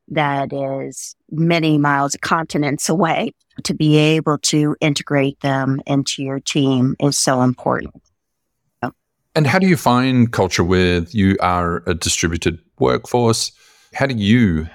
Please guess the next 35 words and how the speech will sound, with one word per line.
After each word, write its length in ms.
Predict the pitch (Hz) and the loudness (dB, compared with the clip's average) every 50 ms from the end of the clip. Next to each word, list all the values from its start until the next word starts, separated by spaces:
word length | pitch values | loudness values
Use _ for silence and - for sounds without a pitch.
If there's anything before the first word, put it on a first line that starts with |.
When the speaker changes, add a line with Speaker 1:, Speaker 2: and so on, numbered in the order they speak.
| _ _ | _ _
Speaker 2:
work 360 | - - 90 87 85 - - 87 | -4 0 0 0 0 0 0 0
on 120 | 85 82 | 0 0
culture 380 | - - 92 87 82 - - 78 | 0 0 -2 -2 0 0 -2 -2
for 160 | - - - | -2 -2 -2
your 500 | 85 80 85 87 82 85 87 85 82 82 | -2 0 0 2 2 2 2 2 2 0
own 300 | 80 80 78 78 78 78 - - | 0 0 0 0 -2 -4 -2 -2
organization? 800 | 87 80 78 82 78 78 76 - 82 82 80 - - - - - | -4 -2 0 -2 -2 -2 -2 -2 -2 -2 -2 -4 -4 -4 -4 -2
And 120 | 98 98 110 | 0 0 2
then 120 | 107 113 | 2 2
also 520 | - 110 107 104 - - 110 104 101 95 - _ _ _ _ _ | 0 -2 -2 0 0 2 2 2 2 0 -4 _ _ _ _ _
with 220 | - 127 143 - - | -2 -2 -2 0 0
V 160 | - 107 87 | 2 2 2
As, 360 | 73 76 85 92 98 - - - - _ _ _ _ _ _ _ _ _ _ _ _ _ _ _ _ _ | 2 0 -2 -2 -2 -2 -4 -6 -10 _ _ _ _ _ _ _ _ _ _ _ _ _ _ _ _ _
they're 100 | 104 92 | -2 0
your 240 | 85 101 98 113 | 2 2 2 2
team, 400 | 120 - - 78 71 76 78 80 - - | 0 0 -2 0 0 0 -2 -4 -4 -6
but 120 | 82 - | -2 0
then 160 | 98 95 92 | 2 2 4
they're 120 | 92 90 92 | 4 4 4
also 260 | 95 87 - 98 85 | 4 4 2 0 0
part 260 | - - 92 85 85 | 2 0 -2 -2 -2
of 120 | 80 82 | -4 -2
the 80 | 82 95 | -4 -4
client's 420 | - - 110 113 120 104 82 - | -2 0 0 2 2 0 -2 -4
team. 300 | - - 76 71 73 78 | -6 -6 -6 -6 -6 -6
So 160 | - - 92 95 | -2 -2 0 0
how 100 | 104 104 | 2 2
do 80 | 107 | 2
you 80 | 98 - | 2 2
manage 360 | 80 82 85 85 80 76 - | 0 0 2 0 0 -2 -2
those 200 | - - 78 - | -4 -4 -4 -4
sort 140 | - - - | -4 -4 -6
of 80 | - | -6
cultural 540 | - - 82 82 - - - 78 76 73 - _ _ _ _ _ _ _ _ _ _ - | -4 -4 -4 -4 -2 -2 -2 0 -2 -2 -8 _ _ _ _ _ _ _ _ _ _ -2
alignments? 720 | - 78 80 82 82 80 76 - - - - - - | 0 0 0 0 -2 -4 -6 -8 -12 -16 -20 -20 -20